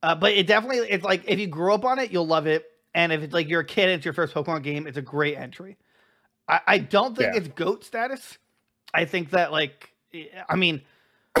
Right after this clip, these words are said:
Speaker 1: I, you know, it's like, I, I don't see a lot of people, like, going back to it a lot,
Speaker 2: Right.
Speaker 1: you know what I'm saying? But, I mean, it's definitely a great Pokemon game. It's a, you,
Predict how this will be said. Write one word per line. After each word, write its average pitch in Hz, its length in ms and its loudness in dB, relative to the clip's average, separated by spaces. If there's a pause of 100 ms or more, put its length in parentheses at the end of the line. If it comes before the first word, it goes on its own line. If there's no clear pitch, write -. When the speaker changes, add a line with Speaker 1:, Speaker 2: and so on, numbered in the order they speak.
(1120)
Speaker 1:
I, 170 120 2
you 170 120 -2
know, 147 140 -2
it's 151 100 -4
like, 175 200 0
I, 175 180 -4
I 175 100 4
don't 190 160 2
see - 80 -2
a 185 60 2
lot 185 100 4
of 175 60 2
people, 185 120 -2
like, 156 200 -4
going 170 320 -2
back 143 500 -6 (240)
to 196 160 0
it 208 200 -2 (640)
a 156 100 2
lot, 151 220 2
Speaker 2:
Right. 190 220 4
Speaker 1:
you 185 60 -4
know 190 60 -2
what 196 60 -4
I'm 180 40 -8
saying? 202 220 -6
But, 185 200 2
I 185 40 2
mean, 196 160 0
it's 180 120 -4
definitely 233 260 4
a 160 40 -2
great 156 300 0
Pokemon 170 420 -6
game. 202 240 -20
It's 160 240 -10
a, 202 140 -8
you, 202 220 -6